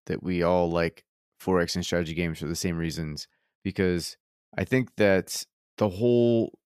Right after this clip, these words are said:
appeal of these games are, are very much what we're talking about. I mean, I know that there's people that are, like,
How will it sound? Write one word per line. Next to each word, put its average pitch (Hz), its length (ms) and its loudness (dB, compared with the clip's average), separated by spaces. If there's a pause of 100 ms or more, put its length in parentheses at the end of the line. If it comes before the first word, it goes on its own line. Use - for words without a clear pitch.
(260)
appeal 107 640 0
of 110 180 -2
these 127 220 0
games 135 540 0
are, 98 280 2 (100)
are 95 120 0
very 98 340 2
much 95 320 -2
what 92 120 -4
we're 87 120 -4
talking 85 340 -4
about. - 420 -10 (400)
I - 20 -2
mean, 117 120 4
I 120 60 6
know 135 120 4
that 120 140 -4
there's 113 160 0
people 110 340 2
that 101 100 2
are, 95 100 4
like, 90 320 -2